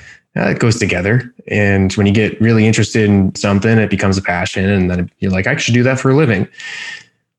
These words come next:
But about two years into my degree, they canceled my major. So I was like, "I guess I gotta figure something else out." So I, I was thinking of transferring. I was playing soccer for the school at the time. I was looking at other soccer teams. Eventually,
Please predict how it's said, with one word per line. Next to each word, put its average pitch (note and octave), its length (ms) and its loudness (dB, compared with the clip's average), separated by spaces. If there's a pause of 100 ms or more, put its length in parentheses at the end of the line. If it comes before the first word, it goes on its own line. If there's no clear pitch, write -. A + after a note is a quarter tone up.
But A#2+ 100 2
about A2 220 2
two C3+ 100 2
years A#2 200 4
into A2+ 120 4
my G#2 140 2
degree, A2 340 2
they F#2+ 120 0
canceled G2 520 -2
my F2 140 0
major. F2+ 460 -2 (680)
So - 120 -6
I A2 40 2
was G#2 60 2
like, G#2 120 2
"I G#2 60 2
guess B2+ 180 0
I - 20 0
gotta A#2+ 180 2
figure B2 220 0
something A#2+ 300 0
else A#2 220 2
out." A2+ 400 -2
So G#2+ 180 -2
I, G2+ 100 0
I G2 100 -2
was G2 100 -2
thinking A2 220 0
of F#2+ 60 -2
transferring. G2+ 840 0
I - 280 -20
was G2+ 100 -6
playing G2 220 -2
soccer F#2+ 320 -2
for G2 100 -2
the F#2 80 -2
school F#2+ 240 -4
at F2+ 60 -8
the G2+ 80 -8
time. F#2 400 0
I F2+ 40 -2
was F2 100 -4
looking F#2 160 -2
at F2+ 60 0
other F2+ 140 0
soccer F2+ 320 -2
teams. F2+ 340 -4
Eventually, G2 680 0